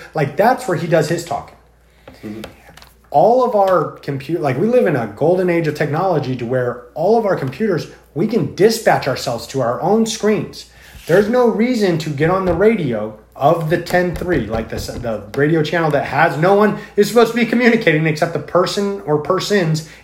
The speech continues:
Speaker 1: in the shit
Speaker 2: Mm-hmm.
Speaker 1: to say you're on your way. That doesn't make me warm and fuzzy and reassure me. 'Cause like you said, I'm trying to key up to give updates sometimes and I'm getting bonked.
Speaker 2: Mm-hmm.
Speaker 1: I think it should literally be a punishable offense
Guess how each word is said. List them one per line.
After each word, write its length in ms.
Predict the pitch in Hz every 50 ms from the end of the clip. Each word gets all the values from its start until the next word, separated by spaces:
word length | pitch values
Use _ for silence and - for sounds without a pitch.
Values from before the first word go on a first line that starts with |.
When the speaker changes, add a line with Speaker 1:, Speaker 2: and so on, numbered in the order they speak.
| _ _ -
Speaker 1:
in 180 | 175 180 208
the 60 | 220 202
shit 560 | - - 240 233 180 135 - - - - -
Speaker 2:
Mm-hmm. 200 | 107 110 107 101 101 - _ _ _ _ _ _ _
Speaker 1:
to 100 | - 151
say 220 | 156 - 214 214
you're 240 | 214 208 196 196 196
on 120 | 196 190
your 120 | 180 170 156
way. 240 | 151 131 104 - - - _ - - - _ _ _ _ _ _ _ _ _ _ _ _ _ -
That 180 | 131 147 156
doesn't 320 | - 175 175 160 175 180 156
make 220 | 151 151 151 -
me 100 | 147 139
warm 300 | 135 127 131 135 135 131
and 120 | 131 127
fuzzy 360 | - - 131 127 117 117 117 110
and 120 | 107 107
reassure 480 | 110 117 113 107 - - - 165 175 156
me. 180 | 127 104 87 -
'Cause 160 | - - 120
like 200 | 117 123 120 - 139
you 40 |
said, 260 | 135 131 - 175 143 - -
I'm 220 | 127 143 185 196
trying 240 | - - 175 156 139
to 60 | 123
key 280 | 120 - - 127 117 110
up 300 | 104 - - - - _ _ _ _ _
to 80 | -
give 160 | 131 135 131 120
updates 420 | 151 170 - - 143 113 110 -
sometimes 460 | - 117 110 107 104 107 107 110 110
and 120 | - 117 117
I'm 100 | 117 117
getting 260 | 123 120 117 110 98
bonked. 380 | 87 - 117 123 - - - - _ - - - -
Speaker 2:
Mm-hmm. 180 | - 113 107 135 135 -
Speaker 1:
I 280 | 123 147 170 202 214 220
think 460 | 220 - 151 143 127 120 117 - -
it 100 | 127 123
should 420 | - - 139 123 104 101 - - -
literally 480 | 127 127 143 180 180 185 180 180 175 156
be 320 | 127 143 143 143 135 131
a 80 | - -
punishable 560 | - - - 151 151 - - 143 135 123 113
offense 560 | 104 - - - 139 117 101 - - - -